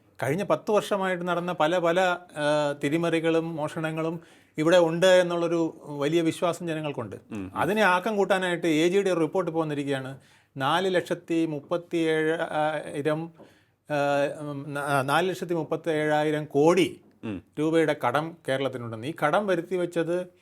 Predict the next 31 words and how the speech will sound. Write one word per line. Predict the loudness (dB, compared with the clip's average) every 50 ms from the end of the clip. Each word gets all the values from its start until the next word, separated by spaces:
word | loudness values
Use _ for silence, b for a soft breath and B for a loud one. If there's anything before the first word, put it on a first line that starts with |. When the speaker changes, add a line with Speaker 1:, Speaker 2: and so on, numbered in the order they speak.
| b b b b b b -2
Speaker 1:
ഏ, | 0 0 0 2
ധൂർത്തും, | 2 4 4 4 2 0 0 -2 -2 -2 -4 -8 -12 -12
ആ, | -8 -6 -4 -2 -2 -2
പിന്നെ | -2 -4 -4 -2 -2 -2 -2 -4 -4 -8 -10 -8
അഴിമതിയും | -6 -4 -2 0 0 0 0 2 0 0 0 -2 -4
മറ്റ് | -6 -6 -4 -2 -4 -4 -4 -6 -6 -2
കാരണമാണെന്നുള്ളത് | 0 0 0 0 -2 -2 -2 -2 -2 -4 -6 -6 -6 -6 -4 -4 -2 -2 -2 -2 -2 -4
പ്രതിപക്ഷമൊക്കെ | -6 -4 0 2 4 4 4 2 2 0 0 -2 -4
ഇപ്പം | -4 -4 -4 -4
തന്നെ | -2 0 0 0
പറഞ്ഞു | 0 0 -2 -2
തുടങ്ങി. | -2 -2 -4 -4 -6 -8 -12 _ -14
Speaker 2:
ഉം, | -14
ഉം, | -14 -14 -14 -16
ഉം. | -14 -10 -4 -2
Speaker 1:
അപ്പോൾ | 0 0 0 -2
ഇത്, | -2 2 6 8 8 8 8 4 -2
ഏ, | -4 -4 -4 -4 -4
ഇത് | -2 0 0 0 0 0
നാല് | 0 0 2 2
ലക്ഷം | 2 2 4 4 4 4
അല്ല, | 4 2 2 2 0 0
നാല് | 0 -2 0 0
ലക്ഷത്തി | -2 -2 -4 -6
ചില്ലുവാനം | -4 -2 2 2 2 2 2
അല്ല, | 0 2 2
ആറ് | 2 4 4 4 4 4 4
ലക്ഷം | 2 0 0 2 2 2 2 0 -10 -16 -20 _ _ 0
കോടി | 2 4 4 4 4 2
ഉണ്ടെന്നാണ് | 2 2 0 0 0 0 0 0
പറയുന്നത്. | -2 -4 -4 -4 -6 -10